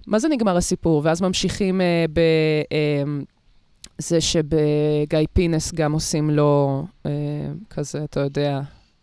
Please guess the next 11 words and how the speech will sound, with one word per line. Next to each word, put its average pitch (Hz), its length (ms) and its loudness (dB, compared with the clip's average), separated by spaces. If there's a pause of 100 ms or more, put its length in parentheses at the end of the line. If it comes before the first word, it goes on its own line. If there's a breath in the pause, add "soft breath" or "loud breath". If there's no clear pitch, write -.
(420)
כזה 139 260 -10
כתבות, 147 580 -2
אה, 143 260 0
סבבה, 151 840 0
ומעלים 147 500 -2
כזה, 151 400 0
"אסי 175 280 0
ואלברט 202 520 2
מתכוננים 170 560 -4
לתינוק 180 680 0
החדש, 220 840 2